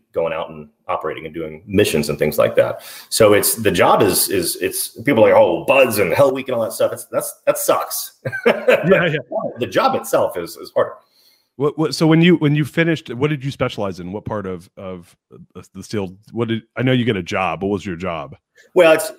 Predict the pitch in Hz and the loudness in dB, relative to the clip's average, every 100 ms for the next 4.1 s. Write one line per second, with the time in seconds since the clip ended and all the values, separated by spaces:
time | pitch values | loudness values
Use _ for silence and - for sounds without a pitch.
0 | _ _ 180 175 143 151 127 123 - 110 | _ _ -4 -2 -2 -2 -2 -4 -6 -12
1 | 98 - 123 110 110 107 98 98 113 110 | -12 -8 -6 -6 -10 -10 -10 -8 -6 -4
2 | 92 98 - - 98 95 104 92 - 95 | -6 -6 -8 -10 -10 -8 -8 -8 -4 -4
3 | 90 - 90 90 87 92 - 101 95 87 | -4 -6 -2 0 -2 -6 -8 -8 -8 -8
4 | 92 | -12